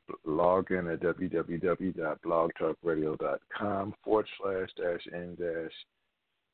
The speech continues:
the mirror and join the conversation. If you're online, you can press the number one and join us if you have anything to say. But, um, well, I'm just having a good time because the Lord actually speaking to me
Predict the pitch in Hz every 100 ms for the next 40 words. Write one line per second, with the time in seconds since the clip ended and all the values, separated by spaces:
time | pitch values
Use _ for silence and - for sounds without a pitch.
0 | _ _ _ - 92 82 95 98 92 80
1 | 78 78 - - 80 80 95 95 92 -
2 | 107 90 92 - 101 98 - 98 92 85
3 | 92 90 85 85 87 95 92 98 101 104
4 | 98 90 - 92 - 92 85 85 82 95
5 | 107 120 139 _ - - - _ 95 90
6 | - 107 113 110 110 120 - - 101 95
7 | 90 98 98 - 90 92 92 - 110 120
8 | 143 _ - - - - 101 101 95 95
9 | 92 92 87 82 _ _ _ _ _ -
10 | 110 104 143 135 127 110 101 104 120 101
11 | 90 92 90 85 85 104 98 98 95 98
12 | 92 - - 110 - 98 - - 90 87
13 | 92 104 104 90